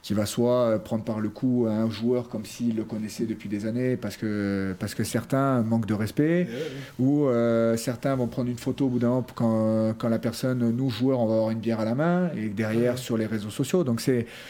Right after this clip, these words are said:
Speaker 1: c'est ça le, ce qui est très très dur. Les joueurs, euh, on dit souvent on n'est pas accessible. C'est pas qu'on n'est pas accessible,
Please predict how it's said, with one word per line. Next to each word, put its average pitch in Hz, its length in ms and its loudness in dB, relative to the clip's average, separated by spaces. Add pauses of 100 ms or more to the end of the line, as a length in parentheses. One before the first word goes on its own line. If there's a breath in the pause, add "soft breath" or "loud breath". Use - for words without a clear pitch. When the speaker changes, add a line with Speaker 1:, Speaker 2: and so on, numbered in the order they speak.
Speaker 1:
c'est - 140 0
ça 185 200 2
le, 110 220 4
ce 110 80 -4
qui - 100 -2
est 120 40 0
très 120 160 -4
très 120 180 -2
dur. 110 200 2 (280 loud breath)
Les - 100 0
joueurs, 147 240 2
euh, 113 260 4
on 123 100 -2
dit 127 120 -4
souvent 165 300 0
on 151 40 0
n'est 135 100 0
pas 135 140 0
accessible. 117 580 -2
C'est - 180 -10
pas 185 120 0
qu'on 151 120 -2
n'est 117 100 2
pas 117 120 0
accessible, 117 520 -4